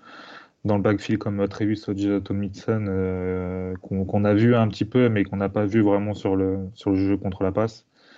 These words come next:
Ça, ça fait un petit peu peur. Ils avaient quoi, ils ont quand même, euh, ouais, Jay César aussi. Enfin, pff, ça a été très compliqué pour T C U.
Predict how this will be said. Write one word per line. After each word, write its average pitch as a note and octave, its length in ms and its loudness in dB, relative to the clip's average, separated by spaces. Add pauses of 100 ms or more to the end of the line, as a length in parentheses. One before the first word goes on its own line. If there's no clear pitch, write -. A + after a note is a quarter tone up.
(340)
Ça, G2 320 2
ça F#2+ 160 -2
fait F#2+ 140 -4
un G#2+ 60 -2
petit - 140 -12
peu G2+ 120 -4
peur. A2 200 2
Ils G2+ 80 0
avaient F#2+ 160 0
quoi, A2 140 0
ils G#2 140 -2
ont G2 40 -4
quand G2 140 0
même, G2+ 200 2
euh, G2 180 4
ouais, G2+ 240 0 (140)
Jay G2+ 180 -2
César G#2+ 440 0
aussi. A#2 480 -4 (580)
Enfin, F#2+ 420 -2
pff, - 480 -16
ça - 100 -20
a G2 40 -4
été - 200 -8 (320)
très B2 300 0
compliqué G#2 580 -4
pour G2+ 200 -4
T - 60 -16
C - 200 -4
U. G2+ 80 4